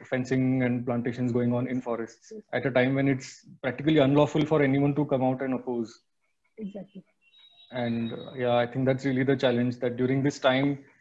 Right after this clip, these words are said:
Speaker 1: how do you, as, as a public, how do you address some of the concerns over the, over projects that are happening, or if, if your land is going to be acquired?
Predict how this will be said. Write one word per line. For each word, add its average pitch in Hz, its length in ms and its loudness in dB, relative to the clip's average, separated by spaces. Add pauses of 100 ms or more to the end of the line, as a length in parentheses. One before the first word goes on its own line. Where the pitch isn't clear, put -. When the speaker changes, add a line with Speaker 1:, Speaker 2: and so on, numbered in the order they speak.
(160)
Speaker 1:
how 135 100 -2
do 143 120 0
you, 147 460 4 (720)
as, 131 320 -4
as 139 140 0
a 131 40 -4
public, 143 520 0 (160)
how 143 140 4
do 147 120 4
you 156 120 8
address 135 560 0 (380)
some 131 160 -4
of 127 120 0
the 131 80 0
concerns 123 720 -2
over 123 280 -2
the, 120 360 -2 (400)
over 127 160 0
projects 127 380 2
that 123 120 4
are 127 80 6
happening, 120 440 0
or 120 160 2
if, - 260 -8
if - 240 -14
your 123 100 -2
land 120 240 0
is 120 120 0
going 127 100 0
to 123 80 0
be 123 120 2
acquired? 113 500 -2